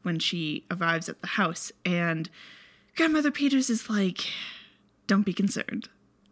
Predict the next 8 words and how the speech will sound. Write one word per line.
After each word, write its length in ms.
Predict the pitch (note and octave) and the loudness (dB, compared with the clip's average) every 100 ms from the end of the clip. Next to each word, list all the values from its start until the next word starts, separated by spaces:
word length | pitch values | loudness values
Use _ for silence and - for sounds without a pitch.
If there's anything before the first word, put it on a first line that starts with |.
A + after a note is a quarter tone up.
| - | 0
It 200 | G3 - | 0 2
was 560 | F#3+ F3+ E3 G3 - _ | 0 2 0 -4 -8 _
a 100 | - | 0
zombie." 640 | F#3 F3 D3+ D#3 - - _ - | 2 2 0 -4 -8 -10 _ -6
And 140 | F3+ | -4
Jan's 280 | E3+ E3+ E3+ | -2 -2 -2
like, 180 | E3+ - | -2 -2
"Oh, 340 | F3+ F3+ F3 | 0 0 0